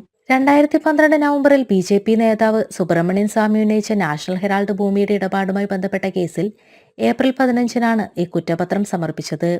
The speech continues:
സോണിയാഗാന്ധിയും രാഹുൽ ഗാന്ധിയും അടക്കം ഏഴ് പ്രതികളെക്കുറിച്ചാണ് കുറ്റപത്രത്തിൽ പറഞ്ഞത്.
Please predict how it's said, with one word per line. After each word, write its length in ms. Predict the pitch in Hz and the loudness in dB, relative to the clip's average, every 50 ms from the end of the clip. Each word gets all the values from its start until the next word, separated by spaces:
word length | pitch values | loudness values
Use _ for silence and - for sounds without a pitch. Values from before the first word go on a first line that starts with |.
| - _ _ _ _ _ _ _ _ _ _ _ | -6 _ _ _ _ _ _ _ _ _ _ _
സോണിയാഗാന്ധിയും 800 | - - 180 170 165 165 170 170 170 180 175 175 175 180 185 185 185 190 | -6 -4 -2 -2 0 -2 -2 -2 -2 -2 -4 -2 -2 -2 -2 -2 -2 -2
രാഹുൽ 220 | 180 175 180 185 | -2 -2 -2 -4
ഗാന്ധിയും 400 | 180 - 190 190 180 196 208 202 | -4 -2 -4 -2 0 0 0 0
അടക്കം 320 | 202 190 185 185 - 190 233 247 - _ _ _ _ _ - | 0 -2 -2 -4 -4 -4 -4 -4 -8 _ _ _ _ _ 2
ഏഴ് 280 | 233 240 254 269 277 | 4 6 6 6 6
പ്രതികളെക്കുറിച്ചാണ് 880 | 285 - 277 269 262 254 254 254 254 254 254 240 226 - 233 226 208 - | 4 4 4 2 2 2 2 2 0 0 -2 -4 -2 -2 -2 -2 -4 -4
കുറ്റപത്രത്തിൽ 720 | - - 180 170 - 175 170 180 180 180 185 185 202 202 202 190 | -6 -6 -6 -4 -4 -4 -2 -2 -2 -4 -4 -2 0 0 0 0
പറഞ്ഞത്. 440 | 170 156 151 151 147 147 165 170 | -2 -2 -2 -4 -4 -2 -2 -2